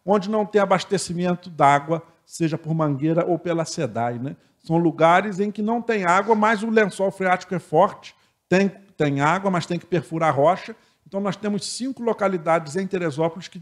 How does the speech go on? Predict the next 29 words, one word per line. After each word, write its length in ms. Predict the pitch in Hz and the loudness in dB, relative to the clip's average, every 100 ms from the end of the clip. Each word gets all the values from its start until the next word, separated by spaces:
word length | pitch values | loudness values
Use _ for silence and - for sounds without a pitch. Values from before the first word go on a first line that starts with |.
| - | -6
haverão 580 | 170 160 160 156 139 110 _ _ _ _ _ _ | -2 0 2 2 0 -6 _ _ _ _ _ _
a 120 | 135 | -2
produção 580 | 131 151 143 143 - 147 | 0 -2 -4 -6 -2 0
de 160 | 131 139 | 2 2
água 220 | 135 143 | 4 4
através 320 | 143 139 143 | 2 0 0
de 100 | 131 | -2
poços 500 | 139 _ 160 175 156 | -10 _ 6 6 4
artesianos 760 | 151 - 147 127 151 190 214 - _ _ - | -2 0 -2 0 0 0 -2 -12 _ _ 0
com 100 | 202 | 2
energia 460 | 208 196 143 185 | 4 4 2 -2
solar, 580 | 196 - 214 139 117 127 | -4 -4 -2 0 -2 -4
né? 160 | 139 170 _ _ - | -8 -10 _ _ 0
Placas 380 | 180 190 196 180 | 4 6 4 -4
solares 480 | 185 156 156 175 | -2 0 0 -2
para 140 | - 185 | -4 -4
fazer 240 | 185 170 | -2 0
o 60 | 175 | 0
movimentar 680 | 180 175 175 170 151 160 165 | -2 -2 -2 -4 -4 -4 -2
da 160 | 160 | -2
bomba 500 | 139 139 165 196 214 - _ _ | 0 2 2 0 -4 -6 _ _
para 180 | 165 170 | 4 4
que 100 | 170 | 4
essa, 360 | 175 - 165 - | -2 0 -2 -2
essa 220 | 151 - | -6 0
água 240 | 147 160 151 | 2 2 0
venha 240 | 160 160 | -2 -4
a 40 | |
ser 400 | 143 - 151 160 | -6 -8 -8 -8